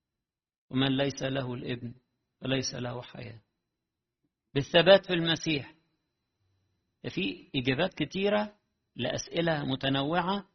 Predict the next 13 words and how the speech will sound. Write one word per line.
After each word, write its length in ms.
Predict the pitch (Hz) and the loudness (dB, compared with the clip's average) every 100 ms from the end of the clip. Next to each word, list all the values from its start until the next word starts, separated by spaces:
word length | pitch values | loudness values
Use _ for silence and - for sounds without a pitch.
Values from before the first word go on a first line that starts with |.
| _ - | _ -4
إجابتها 420 | 127 135 160 127 | 0 0 -2 -4
واحدة، 300 | 123 - _ _ _ _ _ - | -4 -8 _ _ _ _ _ -2
هي 420 | 135 131 123 - 143 | 0 0 -2 -8 -8
الثبات 560 | 135 - 135 127 123 | -6 -4 -2 -2 -4
في 80 | - | -8
المسيح. 600 | 117 117 120 - - - _ _ _ _ _ _ _ _ _ _ _ _ _ _ _ _ _ _ _ _ _ _ _ _ - | -10 -10 -10 -10 -12 -18 _ _ _ _ _ _ _ _ _ _ _ _ _ _ _ _ _ _ _ _ _ _ _ _ -12
إزاي 480 | 160 107 139 143 - | -10 -2 0 0 -4
أخد 220 | 139 127 | -8 -10
حياة 420 | - 131 131 139 | -6 -4 -2 -4
أبدية؟ 380 | 117 120 120 117 - | -6 -8 -8 -8 -6
أثبت 420 | 135 - 123 - | -6 -6 -12 -12
في 100 | 120 | -12
المسيح. 540 | 117 110 - 131 - | -12 -12 -12 -12 -16